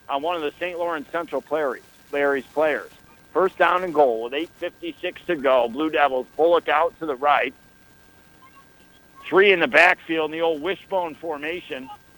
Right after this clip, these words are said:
They're gonna hand off Michon. He's gonna try to get to the outside and the left. He stopped, reverses direction, and now he's gonna be brought back to the ten-yard line.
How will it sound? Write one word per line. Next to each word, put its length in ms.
They're 120
gonna 200
hand 300
off 260
Michon. 680
He's 120
gonna 200
try 280
to 120
get 240
to 80
the 140
outside 440
and 100
the 40
left. 340
He 160
stopped, 380
reverses 680
direction, 760
and 160
now 300
he's 140
gonna 200
be 160
brought 380
back 320
to 80
the 100
ten-yard 600
line. 200